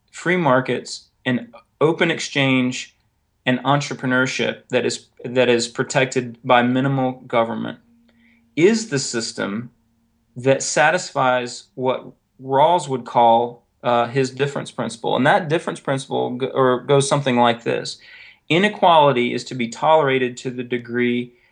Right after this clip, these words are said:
that it benefits everyone, especially the least advantaged. Now, objectivists and libertarians are generally hostile to that as a criterion, and, and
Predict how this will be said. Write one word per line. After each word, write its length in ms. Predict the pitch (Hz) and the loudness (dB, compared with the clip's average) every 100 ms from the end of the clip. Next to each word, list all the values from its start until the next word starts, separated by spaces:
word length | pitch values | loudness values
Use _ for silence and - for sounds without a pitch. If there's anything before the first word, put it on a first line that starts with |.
| _ | _
that 200 | 131 131 | 0 4
it 480 | 127 - 120 117 _ | 4 0 -8 -16 _
benefits 840 | 151 170 180 135 131 - - - _ 143 | -2 0 -2 -4 -4 -4 -10 -14 _ 2
everyone, 840 | 180 156 123 113 110 107 - - _ _ _ _ _ 135 | 2 2 0 2 -2 -4 -8 -14 _ _ _ _ _ -10
especially 640 | - - 139 139 139 135 | -8 -2 0 0 0 0
the 100 | 123 | 0
least 320 | 120 123 120 | -2 -2 -4
advantaged. 680 | 117 113 113 110 104 - - _ _ _ _ _ | -8 -4 -4 -6 -10 -14 -20 _ _ _ _ _
Now, 440 | - 127 107 139 - - _ _ _ _ _ _ _ _ - | 0 2 2 -2 -10 -20 _ _ _ _ _ _ _ _ -6
objectivists 680 | 127 131 143 170 147 151 151 | -2 0 0 0 -4 -4 -4
and 100 | 135 | -2
libertarians 600 | 135 131 147 147 139 127 | -2 -4 -4 0 0 0
are 280 | 117 - _ _ | -2 -4 _ _
generally 420 | 131 147 151 135 | -2 0 2 0
hostile 500 | 123 139 180 - 123 | 2 2 2 0 -6
to 120 | 117 120 | -4 -2
that 300 | 113 113 - | -2 -2 -4
as 100 | 117 | -8
a 60 | |
criterion, 840 | - 123 120 147 160 123 117 117 - _ - | -4 -4 -4 -4 -4 -2 -4 -8 -14 _ -2
and, 340 | 208 226 226 - | 0 0 -2 -2
and 300 | 160 165 | -2 -2